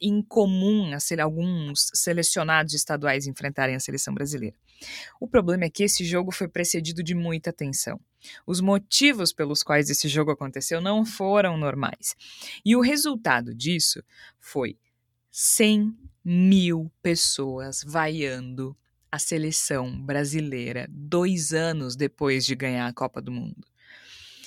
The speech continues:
Cem mil pessoas vaiando os heróis do Tri.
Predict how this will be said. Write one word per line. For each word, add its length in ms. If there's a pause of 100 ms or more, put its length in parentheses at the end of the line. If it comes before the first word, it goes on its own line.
Cem 260
mil 200
pessoas 480
vaiando 520
os 200
heróis 520
do 140
Tri. 480